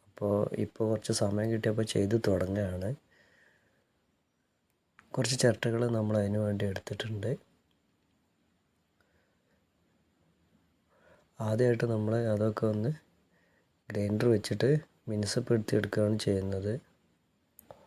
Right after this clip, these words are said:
എന്നിട്ട് അതിന് വേണ്ട രീതിയിലുള്ള ഇലകളും പൂക്കളും നമ്മൾ വരച്ചെടുക്കുകയാണ്. ഇത് പൂവിൻ്റെ ഇതളാണ്. പിന്നെ അതിനുള്ള ലീഫ്. അപ്പോൾ അത് വരച്ചിട്ട്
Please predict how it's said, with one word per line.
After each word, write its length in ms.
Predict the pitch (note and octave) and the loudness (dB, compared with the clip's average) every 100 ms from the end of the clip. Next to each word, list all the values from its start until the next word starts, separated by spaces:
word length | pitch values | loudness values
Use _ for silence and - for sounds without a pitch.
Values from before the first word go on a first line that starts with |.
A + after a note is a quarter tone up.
| - - - - - _ _ A#2 | -20 -20 -20 -20 -20 _ _ -4
എന്നിട്ട് 440 | G#2+ A2 A2+ B2+ C3+ - - - _ - | -2 -2 -2 -4 -4 -8 -20 -20 _ -8
അതിന് 300 | A2+ G#2+ A2 | -6 -2 -2
വേണ്ട 340 | A2 G#2+ G#2 G#2+ A2 - | 0 0 0 0 -2 -4
രീതിയിലുള്ള 600 | - G#2+ G#2 G#2+ A2 G#2+ C#3+ - _ _ _ _ - | -4 -2 0 0 0 -2 -4 -8 _ _ _ _ -10
ഇലകളും 460 | G#2 G#2+ G#2+ G#2+ B2 _ _ _ - | -2 0 0 -2 -4 _ _ _ -6
പൂക്കളും 420 | G#2 - A2 G#2+ | -6 -2 0 2
നമ്മൾ 200 | G#2 G#2 | 2 0
വരച്ചെടുക്കുകയാണ്. 720 | G2+ F#2+ - A2+ G2+ - G2+ G2 | 0 0 0 0 0 -2 -2 -2
ഇത് 120 | G2+ | -2
പൂവിൻ്റെ 440 | A2 G#2 G#2 A2 A2 | 0 2 4 4 4
ഇതളാണ്. 500 | G2 G2+ G2+ F#2+ A#2+ - _ _ _ _ _ _ _ _ | 2 0 0 -2 -4 -8 _ _ _ _ _ _ _ _
പിന്നെ 300 | A2+ G#2+ G2+ G#2+ - _ _ _ - | -8 -2 -2 -2 -6 _ _ _ -8
അതിനുള്ള 380 | A#2+ A2 A2 A#2 C#3+ - - | -4 0 2 0 -2 -10 -10
ലീഫ്. 380 | G2 F#2+ - A2 B2+ - - _ _ _ | -4 -4 -2 -2 -4 -14 -20 _ _ _
അപ്പോൾ 360 | G#2+ F#2+ - A2 F#3+ - _ _ _ _ - | -8 -6 -4 -4 -4 -12 _ _ _ _ -8
അത് 100 | B2+ A#2 | -2 2
വരച്ചിട്ട് 540 | A2 G#2 - A2 A#2+ | 2 2 2 2 4